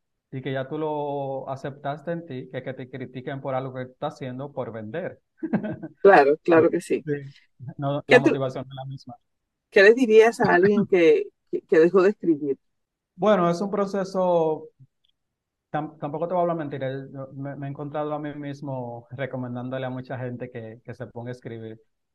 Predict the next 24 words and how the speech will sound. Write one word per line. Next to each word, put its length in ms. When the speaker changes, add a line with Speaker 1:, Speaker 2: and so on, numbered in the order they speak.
Speaker 1:
pero 320
luego 340
también 300
me 80
doy 160
cuenta 400
que 640
ese 260
llamado 920
es 180
un 100
llamado 640
y, 640
y 40
no 260
todo 220
el 60
mundo, 880
eh, 100
responde 540
a 40
ese 180
llamado, 560
pero 1080